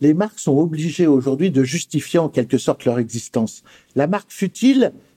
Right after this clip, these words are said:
la marque inutile qui n'accepte pas d'expliquer la réalité de ce qu'elle est, aujourd'hui, ah, allez, on peut parier qu'elle va plus exister très, très longtemps. Hein, moi, j'ai l'habitude de dire à mes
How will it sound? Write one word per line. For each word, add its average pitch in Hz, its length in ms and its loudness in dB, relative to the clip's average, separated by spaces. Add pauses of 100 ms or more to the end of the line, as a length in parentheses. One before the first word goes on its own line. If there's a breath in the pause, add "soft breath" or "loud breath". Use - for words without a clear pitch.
la 123 100 0
marque 165 300 -4
inutile 180 540 2
qui 135 140 -2
n'accepte 196 600 0
pas 170 280 -2 (520)
d'expliquer 151 720 -2
la 165 100 0
réalité 180 840 2
de 127 100 0
ce - 160 -8
qu'elle 131 220 0
est, - 260 0 (260)
aujourd'hui, 175 800 2 (160 soft breath)
ah, 135 360 0
allez, 139 360 4 (160)
on 127 160 0
peut 143 160 2
parier 147 420 0
qu'elle 139 220 2
va 127 100 0
plus 139 220 2
exister 127 460 0
très, 131 200 -2
très 123 200 -2
longtemps. 113 400 -2 (180 soft breath)
Hein, 123 160 0
moi, 139 140 2
j'ai 147 100 0
l'habitude 139 400 -2
de 131 80 2
dire 131 180 2
à 135 80 0
mes 117 140 -2